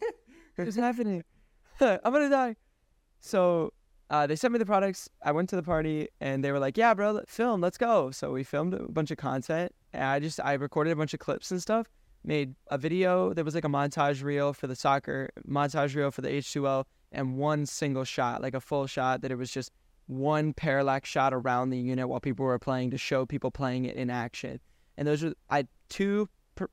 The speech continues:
Speaker 2: uh, videos per product and some photos of each. And the, the guys were like, "Yo, like, this is the most fire stuff we've seen. We got three more products coming out. Can you shoot all the content for,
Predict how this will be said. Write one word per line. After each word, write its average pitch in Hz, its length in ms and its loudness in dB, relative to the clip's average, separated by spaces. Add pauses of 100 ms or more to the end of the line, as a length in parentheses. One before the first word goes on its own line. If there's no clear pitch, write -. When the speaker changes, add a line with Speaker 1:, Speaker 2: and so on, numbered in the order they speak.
Speaker 2:
uh, 143 200 2
videos 143 540 0
per 139 140 2
product 135 420 0
and 120 240 -4
some - 240 -4
photos 127 680 0 (120)
of 131 140 -8
each. - 320 -8 (580)
And 127 500 -2
the, 131 320 0
the 135 160 0
guys 123 280 4
were 131 80 -2
like, 127 260 -2
"Yo, 123 340 -4 (280)
like, 127 280 -2 (680)
this 156 140 0
is 143 40 -8
the 147 80 0
most 135 200 0
fire 127 220 2
stuff 123 220 -4
we've 123 100 -6
seen. 117 400 -6 (300)
We 147 120 0
got 147 160 4
three 143 160 0
more 135 160 2
products 127 340 0
coming 123 280 -4
out. 117 220 -6 (180)
Can 147 140 -2
you 135 80 0
shoot - 240 -4 (480)
all 131 120 6
the 120 60 0
content 117 500 -4
for, 113 420 -6